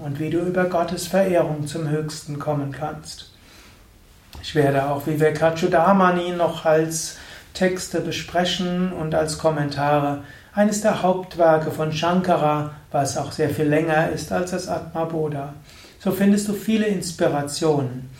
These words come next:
Wichtig ist, selbst praktizieren, wichtig ist, selbst nachdenken. Und oft fällt es leichter, wenn du in einen Ashram gehst. So haben wir bei Yoga Vidya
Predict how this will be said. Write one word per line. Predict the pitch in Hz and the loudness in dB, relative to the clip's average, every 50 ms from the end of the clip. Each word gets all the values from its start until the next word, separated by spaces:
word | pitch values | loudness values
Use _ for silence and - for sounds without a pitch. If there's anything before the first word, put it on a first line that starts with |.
| - - - - - - - - | -20 -20 -20 -20 -20 -20 -8 -4
Wichtig | 160 160 151 - - 156 143 147 | 0 0 0 0 -2 -4 -2 -2
ist, | 151 147 147 147 - | 0 0 -2 -2 -2
selbst | 151 143 143 - - - - | -2 -2 -2 -2 -6 -6 -6
praktizieren, | - 143 147 - - 165 - - - 208 214 214 208 208 208 202 - - - 139 | -4 -4 -4 -4 -6 -6 -6 -4 -2 0 2 2 2 2 2 0 -2 -4 -6 -6
wichtig | 135 123 120 - - 151 147 147 | -6 -4 -4 -6 -6 -6 -4 0
ist, | 165 160 160 160 165 165 - - - - - | 0 0 0 0 -2 -6 -10 -14 -20 -20 -20
selbst | - - 175 160 160 156 - - - | -6 -2 0 0 0 0 -4 -6 -4
nachdenken. | 180 170 180 180 - - - 156 143 135 127 - - - 143 139 139 - - - - - - - - - - - | -2 -2 -2 -2 -4 -6 -4 -4 -4 -2 -4 -6 -8 -10 -10 -12 -12 -14 -16 -20 -20 -20 -20 -20 -20 -20 -10 -6
Und | 214 202 | -6 0
oft | - 220 220 220 - - | 2 4 4 2 0 0
fällt | - 240 247 247 | 2 4 4 6
es | 233 - - | 4 4 2
leichter, | 190 185 196 214 214 - - - 214 214 214 214 - - - - - - _ - 135 | 2 2 2 2 2 0 0 2 2 2 2 0 -4 -10 -16 -20 -20 -20 _ -10 -2
wenn | 135 147 156 170 165 165 | 0 2 2 4 2 2
du | 156 156 156 160 180 190 | 2 2 2 2 2 2
in | 185 185 | 2 0
einen | 175 175 185 202 | 0 0 0 0
Ashram | 185 185 180 180 - - - 165 156 151 151 | 2 0 -2 -2 -4 -2 0 0 0 0 0
gehst. | 151 147 143 139 139 - - | 0 0 0 -2 -2 -4 -6
So | - 151 | -4 -2
haben | 135 143 147 143 | 0 0 0 0
wir | 147 139 | 0 2
bei | 143 143 143 143 | 2 2 4 4
Yoga | 143 147 143 147 147 139 160 | 4 2 2 2 2 0 0
Vidya | 170 170 - - 185 170 165 165 160 - | -2 -4 -6 -4 0 2 2 2 2 0